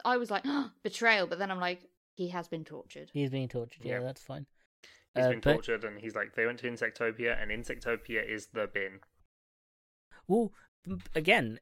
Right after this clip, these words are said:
Speaker 2: all of the people around the general are like, "But Insectopia isn't real," and the general's like, "Actually, it is."
Speaker 3: Yeah.
Speaker 1: Yeah.
Speaker 2: Because they're all fucking mind washed. <laughs> And it shows that the general is actually aware that all of this shit is true.
Speaker 3: Exactly.
Speaker 1: Yeah.
Speaker 3: He's just hiding it from everyone.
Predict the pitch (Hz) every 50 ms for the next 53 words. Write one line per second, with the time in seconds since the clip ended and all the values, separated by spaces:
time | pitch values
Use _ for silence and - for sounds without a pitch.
0 | _ - 143 165 196 208 190 185 - 160 143 - 165 156 - - 143 139 - 123
1 | 120 127 123 127 131 135 131 120 117 - 120 113 - 123 131 139 127 107 101 110
2 | 123 - - 113 117 117 117 113 - - 120 131 151 160 - 151 120 - 123 120
3 | 110 - 117 120 120 117 110 113 110 104 107 107 104 117 143 156 135 131 117 123
4 | 120 120 117 117 110 110 110 - - 113 113 107 - - 113 110 110 120 101 107
5 | 107 113 104 95 98 113 - - _ _ _ _ - 120 110 101 - - 78 73
6 | - - - 117 - 113 107 113 117 123 113 - _ _ _ _ - - - -
7 | 143 127 117 117 117 123 120 120 127 156 - - - - - - - - - -
8 | - - - - - - - - - - - - 117 110 - - 135 117 117 113
9 | 113 107 101 _ _ _ _ - 120 107 104 - 123 120 117 117 113 110 107 104
10 | - - - - _ - - - - 123 107 110 107 95 - - 123 113 110 110
11 | 107 110 110 107 107 107 104 107 - - 117 113 110 107 107 104 110 - - -
12 | 127 117 98 110 - - - 120 107 101 98 - - - - - - - - -
13 | - 127 117 - 127 113 110 - - 110 107 113 120 113 110 117 110 - 151 160
14 | 160 143 123 113 110 107 - - 110 104 104 104 107 107 104 104 107 110